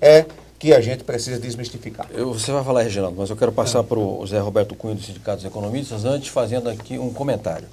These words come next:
Speaker 2: No início do programa eu disse o que eu considero dois ou três requisitos, aqui não são todos, né, que pra uma nação ser desenvolvida. Mas há um, há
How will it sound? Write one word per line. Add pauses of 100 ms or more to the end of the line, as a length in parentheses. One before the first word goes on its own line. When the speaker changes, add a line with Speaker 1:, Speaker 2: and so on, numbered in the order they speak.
(420)
Speaker 2:
No
início
do
programa
eu
disse
o
que
eu
considero (180)
dois
ou
três
requisitos,
aqui
não
são
todos,
né, (540)
que
pra
uma
nação
ser
desenvolvida.
Mas
há
um,
há